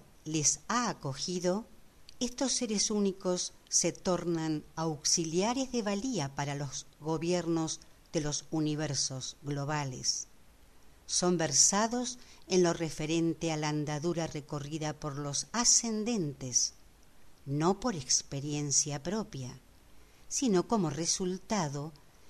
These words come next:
de su servicio con los hijos preceptores de la Trinidad en los mundos del espacio.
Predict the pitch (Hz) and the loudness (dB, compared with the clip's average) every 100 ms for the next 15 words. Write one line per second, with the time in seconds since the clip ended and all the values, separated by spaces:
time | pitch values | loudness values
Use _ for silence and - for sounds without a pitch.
0 | - - 185 - 277 - 196 147 160 - | -12 2 2 2 0 0 0 -2 0 0
1 | 202 185 160 147 131 - 226 233 269 240 | 0 -2 -2 -2 -2 -4 -6 -6 -6 -6
2 | - 208 - 185 - - 175 170 170 - | -4 0 0 -2 -8 -2 0 2 0 -4
3 | 156 156 151 147 139 139 135 180 226 254 | -4 -4 -4 -6 -6 -4 -2 -2 -2 -4
4 | 240 - - - - - 170 151 151 165 | -10 -18 -20 -20 -20 -4 0 0 -2 -2
5 | 208 214 185 196 196 - - - - 156 | -2 -2 -4 -4 -4 -6 -10 -20 -20 -4
6 | 156 247 240 - - 147 117 - - - | 0 0 -2 -8 -8 -4 2 4 2 -2